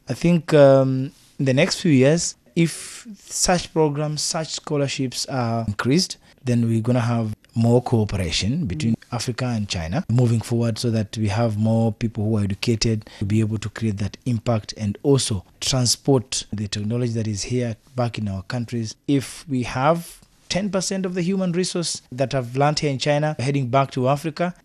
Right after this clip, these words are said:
Speaker 1: it will have a huge impact in terms of creating more job opportunities for people there, and both countries can be able to benefit. So most of them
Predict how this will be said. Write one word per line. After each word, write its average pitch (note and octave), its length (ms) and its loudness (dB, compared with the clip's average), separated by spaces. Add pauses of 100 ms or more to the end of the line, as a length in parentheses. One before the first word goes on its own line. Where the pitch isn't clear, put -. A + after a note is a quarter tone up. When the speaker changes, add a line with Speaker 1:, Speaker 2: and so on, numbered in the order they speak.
Speaker 1:
it - 140 -8
will A2+ 80 -2
have B2 160 -2
a G#2+ 60 -4
huge B2 640 -2
impact G#2+ 520 -4 (180)
in G#2+ 160 -4
terms A2+ 360 -2
of G#2 340 -6
creating A2+ 500 -2
more G#2+ 460 4
job C#3 220 0
opportunities C3+ 640 -6
for A#2 200 -8
people C3 280 -10
there, B2+ 260 -6 (160)
and E3+ 160 0
both F#3 160 -2
countries A2+ 340 -2
can G2 160 -4
be G#2 100 -2
able G#2 160 -4
to F2+ 100 -8
benefit. F2+ 440 -4
So - 140 0
most D#3 200 6
of C3 120 4
them C3+ 280 0